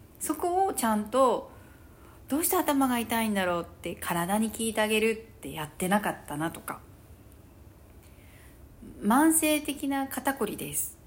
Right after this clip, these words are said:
ってなった時に、もういつも痛いから。結構、まあ、お客様で聞くんですけどね。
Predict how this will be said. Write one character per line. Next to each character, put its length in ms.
っ 40
て 100
な 100
っ 80
た 80
時 240
に、 320
も 100
う 40
い 60
つ 160
も 140
痛 260
い 80
か 160
ら。 180
結 180
構、 100
ま 140
あ、 80
お 60
客 200
様 180
で 80
聞 120
く 100
ん 80
で 80
す 80
け 80
ど 100
ね。 220